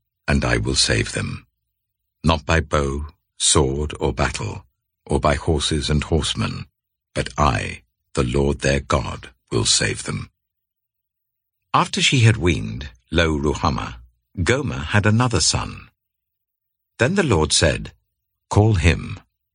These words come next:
Lo Ammi," which means not my people.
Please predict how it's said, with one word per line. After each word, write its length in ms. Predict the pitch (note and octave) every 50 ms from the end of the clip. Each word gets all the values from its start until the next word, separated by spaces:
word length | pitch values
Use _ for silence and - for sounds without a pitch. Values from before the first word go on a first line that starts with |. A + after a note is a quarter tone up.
| _ _
Lo 260 | - C#2 D2+ D2 D2 - - -
Ammi," 600 | C2 B1 A#1+ A1+ - G#1 G1+ - - - - - _ _ _ _ _ _ _ _ _ _ _ _
which 200 | - D#2+ - -
means 480 | D#2+ D#2+ D#2 D2+ D2+ D#2 E2+ E2+ - - - _ _ -
not 300 | D2 D2 C#2 C2 - -
my 220 | B1+ A1+ G#1+ G#1+
people. 560 | - - D#2 C#2 - - - G1+ G1+ - -